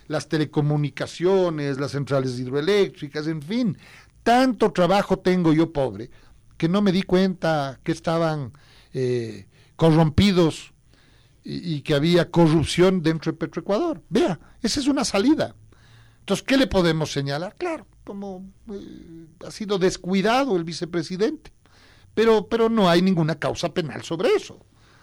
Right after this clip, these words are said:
¿no es cierto? Y que nos ayude, pues, a investigar. Yo he hecho ciento setenta pedidos de información, mi amigo, y no tengo respuestas. Sigo pidiendo, ¿dónde están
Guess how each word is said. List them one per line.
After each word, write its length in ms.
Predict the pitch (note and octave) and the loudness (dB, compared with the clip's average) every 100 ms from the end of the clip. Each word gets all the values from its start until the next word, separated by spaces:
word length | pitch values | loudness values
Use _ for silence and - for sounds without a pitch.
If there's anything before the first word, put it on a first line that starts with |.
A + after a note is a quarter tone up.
| _ - | _ -12
¿no 60 | C3+ | -4
es 40 | |
cierto? 320 | G#3 G3+ - - - - | -2 -2 -8 -20 -20 0
Y 140 | B3+ F#3 | 2 6
que 180 | A3 | 6
nos 200 | G3 F3+ | 8 6
ayude, 460 | F3 E3+ E3 B3+ E4+ | 4 2 2 2 2
pues, 340 | E3+ C#3 - - - | 2 -2 -4 -12 -8
a 100 | D#3 | -4
investigar. 760 | D3+ D3 C#3 - C#3 B2 A2+ G2 - - _ | -2 -2 -4 -4 -6 -4 -6 -8 -20 -20 _
Yo 120 | E4+ | -2
he 20 | |
hecho 160 | G4 C4 | 0 -2
ciento 300 | - B3+ A3+ | 0 0 0
setenta 520 | A3 E3 G#3 G3+ G#3 | -2 2 2 2 0
pedidos 400 | - D#3+ F3+ F3 | 0 0 2 2
de 80 | C3 | 0
información, 680 | B2+ F#2+ A2 G#2 - E3+ F#3 | -6 -8 -10 -10 -8 -6 -6
mi 80 | B2 | -6
amigo, 400 | B2+ F3+ C3 - _ - | -4 -2 -2 -4 _ -10
y 60 | G#3 | -2
no 140 | G#3 | -2
tengo 280 | G#3 A3+ A3+ | 0 0 2
respuestas. 840 | E3 C3 - F3 D#4 - A2 - - _ _ _ _ _ | 0 -2 -2 -2 -2 -6 -12 -14 -20 _ _ _ _ _
Sigo 380 | - C4 C4 | 2 4 4
pidiendo, 440 | C4 F3+ A3 A#3+ G3 | 4 2 4 4 2
¿dónde 340 | F3 C4+ C#4 | 4 2 2
están 460 | A#3 - B3 A#3 | -2 0 0 0